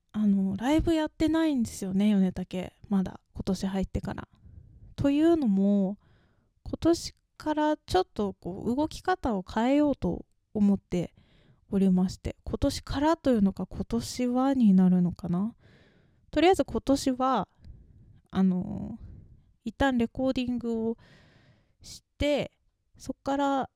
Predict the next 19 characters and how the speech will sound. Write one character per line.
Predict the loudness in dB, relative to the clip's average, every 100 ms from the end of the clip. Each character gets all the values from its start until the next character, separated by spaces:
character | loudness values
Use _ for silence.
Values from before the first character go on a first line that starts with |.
| -4
あ | 2
の、 | 4 4 2 0 -2 -6 -8 -8 -10 -12 _ _ _ _ _ _ _ _
い | 2
ろ | 2
ん | 2
な | -2
と | -4
こ | -2 0
ろ | 0
に、 | 2 0 -2 _ _ _ _ _ _ _ -6
周 | -2 0 0
り | -2 -2
に | -4 -6 -8 -10
行 | -6 -4
こ | -4 -4
う | -2
と | -2 -4 -6 -10 _ _ 2
思 | 4
っ | 4